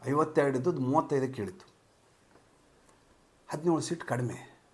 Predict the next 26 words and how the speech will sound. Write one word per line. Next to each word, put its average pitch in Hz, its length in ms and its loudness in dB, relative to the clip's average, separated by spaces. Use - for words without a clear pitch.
ಹಾಗಾದರೆ 240 440 12
ಇವರು 214 280 6
ಗೆ-, 180 200 12
ಗೆ-, 170 240 10
ಗೆಲ್ಲುವಂಥ 233 520 12
ಕ್ಷೇತ್ರಗಳು 226 600 10
ಯಾವುವು 202 240 10
ಅಂತ 190 180 2
ಒಂದು 180 160 6
ಪಟ್ಟಿ 175 300 2
ಮಾಡಲಾಗಿ 165 500 2
ಬರುವಂಥ 156 400 0
ಹೆಸರುಗಳು 143 460 0
ಕೇಳಿದ್ರೆ 147 300 -2
ನಿಮ್ಗೆ 143 200 -4
ಅಚ್ಚರಿ 139 280 -4
ಆಗಿಬಿಡ್ತದೆ. 117 520 -6
ಮಧ್ಯಪ್ರದೇಶದಿಂದ 233 680 10
ಒಂದೇ 208 260 12
ಒಂದು 220 220 12
ಸೀಟು, 190 500 0
ಸೀಟು 180 540 6
ಕಮಲ್ನಾಥನ 185 580 10
ಮಗ 151 400 8
ನಕುಲ್ 180 300 6
ನಾಥ್ 165 400 6